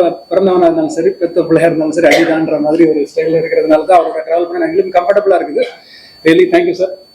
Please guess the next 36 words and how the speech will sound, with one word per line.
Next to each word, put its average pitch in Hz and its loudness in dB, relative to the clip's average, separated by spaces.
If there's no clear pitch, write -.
இந்த 151 4
உங்களோட 151 0
நம்பிக்கைக்கு 165 2
மனமார்ந்த 160 2
நன்றி. 147 0
So, 185 4
இந்த 208 4
படம் 233 2
பொறுத்த 220 0
வரைக்கும் 214 0
கடந்த 196 0
சில 190 0
வருடங்களுக்கு 180 -2
முன்பாக 180 0
படத்தை 165 4
எடுத்து 165 2
முடிச்சு 202 0
ரிலீஸ் 202 0
ப்ராசஸ் 175 0
அப்படின்ற 175 2
ஒரு 160 4
விஷயத்துக்குள்ள 180 0
போகும்போது 170 4
என்னென்ன 180 0
சிக்கலை 190 0
ஃபேஸ் 175 -2
பண்ணோம் 165 4
அப்படின்ட்டு 151 -2
அந்த - -4
ப்ரொடியூசர் 165 0
என்கிட்ட 143 -2
முதல் 139 0
முறையா 151 4
வந்தாரு. 151 0
வழக்கம் 185 4
போல 170 4